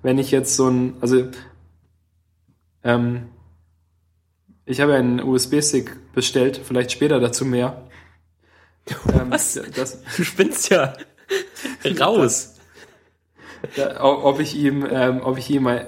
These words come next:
Speaker 1: ähm, die, die Hackintosh-Installationsdatei darauf installieren kann, weil er sein Linux kaputt gemacht hat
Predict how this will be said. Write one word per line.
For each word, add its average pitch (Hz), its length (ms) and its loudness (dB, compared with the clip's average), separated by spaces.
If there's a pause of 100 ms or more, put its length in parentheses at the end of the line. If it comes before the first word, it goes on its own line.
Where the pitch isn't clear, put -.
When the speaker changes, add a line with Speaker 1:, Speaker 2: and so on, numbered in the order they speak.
(120)
Speaker 1:
ähm, 120 460 -2 (380)
die, 127 220 0
die 131 300 -6
Hackintosh-Installationsdatei 139 1500 2
darauf 117 300 4
installieren 123 560 0
kann, 123 300 -2
weil 120 120 0
er 117 100 4
sein 123 220 0
Linux 147 360 0
kaputt 139 340 -2
gemacht 120 360 -2
hat 135 220 -8